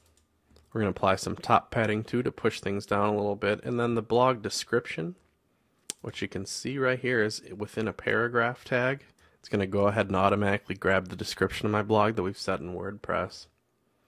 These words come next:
It's gonna have, uh, a specific color to it,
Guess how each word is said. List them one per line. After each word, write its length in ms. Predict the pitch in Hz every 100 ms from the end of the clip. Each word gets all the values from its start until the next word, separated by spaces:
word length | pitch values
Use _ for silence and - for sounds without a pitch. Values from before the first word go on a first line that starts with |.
| _ _ - - _ _ -
It's 140 | 117
gonna 220 | - 139
have, 560 | 117 107 107 104 - - _ _ _ _ _ _ _ _ _ _ _ _ -
uh, 220 | 98 90 -
a 40 |
specific 560 | - - - - - -
color 380 | - 98 110
to 220 | - - 147
it, 200 | 180